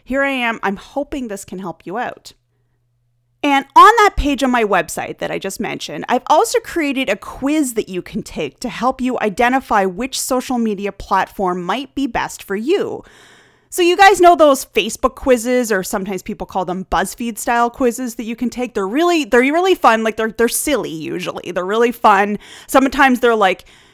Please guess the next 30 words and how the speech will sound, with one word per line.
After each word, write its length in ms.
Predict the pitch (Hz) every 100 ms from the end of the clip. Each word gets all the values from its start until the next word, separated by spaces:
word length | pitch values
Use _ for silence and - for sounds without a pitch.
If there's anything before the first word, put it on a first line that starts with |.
| _
you 100 | 180
know, 160 | 151
"Which 420 | 143 190 269 - -
color 500 | - 302 392 262 220
is 300 | 220 208 208
your, 240 | 226 233 -
the 160 | 202
color 340 | 214 - 277 240
of 140 | 226
your 120 | 262
soul?" 640 | 294 - 349 320 190 170
Or 160 | 170 180
some 260 | - 311 262
of 100 | 254
them 160 | 269
are 140 | 240 240
like, 400 | 214 214 - - - -
"Which 220 | - 453
celebrity 720 | - 359 311 381 415 381 254
should 280 | 254 262 190
you 140 | 196
date?" 320 | 175 170 131 -
And 160 | 240 240
they're 80 | 277
just, 260 | 370 -
like, 220 | 320 -
silly 420 | - - 302 294 269
fun 320 | - 226 254
quizzes. 540 | - 330 359 381 339 - _ _
Well, 360 | 330 349 349